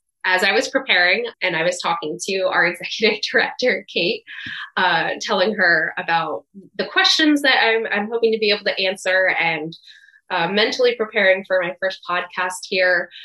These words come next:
This is the only question that I was a little bit stressed about being potentially asked.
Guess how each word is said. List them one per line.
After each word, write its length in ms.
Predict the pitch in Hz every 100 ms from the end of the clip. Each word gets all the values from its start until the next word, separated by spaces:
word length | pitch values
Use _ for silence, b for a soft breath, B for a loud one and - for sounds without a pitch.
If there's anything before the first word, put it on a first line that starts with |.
| B -
This 160 | 254
is 100 | 349
the 180 | 330 - -
only 420 | 220 226 277 311 -
question 480 | 254 - - 294 320
that 120 | 254
I 80 | 208
was 180 | 240
a 60 | 214
little 320 | 202 165 180
bit 240 | 214 214 -
stressed 680 | - - - 214 269 285 370
about 520 | - 214 196 185 -
being 300 | 180 190 226
potentially 600 | 254 226 208 - 196 -
asked. 540 | - 139 214 453 -